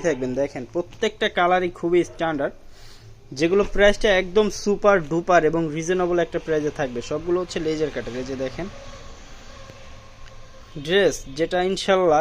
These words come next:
একটা বেস্ট চ্যালেঞ্জিং একটা প্রোডাক্ট, যেটা আমরা দিব আপনাদেরকে কত? মাত্র এগারোশো টাকা। ভিডিওটা লাস্ট পর্যন্ত দেখে যাবেন।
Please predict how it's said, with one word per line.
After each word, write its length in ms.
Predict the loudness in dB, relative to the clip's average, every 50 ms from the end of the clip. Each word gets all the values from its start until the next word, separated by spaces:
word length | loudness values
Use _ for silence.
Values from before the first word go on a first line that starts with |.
| 4 4
একটা 140 | 2 -2 -6 -4 2 4
বেস্ট 260 | 4 4 4 2 -6 -12 -6 -2
চ্যালেঞ্জিং 440 | 0 2 2 2 0 0 0 2 2 2 0
একটা 140 | 0 -2 -4 -2
প্রোডাক্ট, 300 | -2 -2 -2 -4 -8 -10 -18 -20 -20 -20 -20 -20 -20 -20 -20 -20 -20 -20 -16 -10 -2 -2
যেটা 180 | 0 2 4 2 4
আমরা 160 | 6 4 4 4
দিব 120 | 6 4 6 6 6
আপনাদেরকে 480 | 6 2 2 4 2 2 6 6 8 8 8 6 2 -4 -8 -10 -10 -8 -10 -10 -10 -10 -14 -16 -16 -8 -4
কত? 160 | -4 -2 2 2 2 2 0 -4 -12 -18 -18 -18 -16 -18 -18 -18 -18 -14 -4 -4 -4 -2 -2 -2 0
মাত্র 300 | -2 -2 -2 -4 0 2 4 6 6 4 4 2
এগারোশো 400 | 2 0 0 0 -2 -4 -4 -4 -4 -4
টাকা। 160 | -6 -6 -8 -8 -8
ভিডিওটা 360 | -10 -8 -8 -8 -6 -4 -4 -2 0
লাস্ট 180 | 0 -2 -2 -4 -8 -8
পর্যন্ত 260 | -6 -4 -4 -4 -4 -2 0 0
দেখে 180 | 0 2 0 0 2
যাবেন। 220 | 2 2 2 0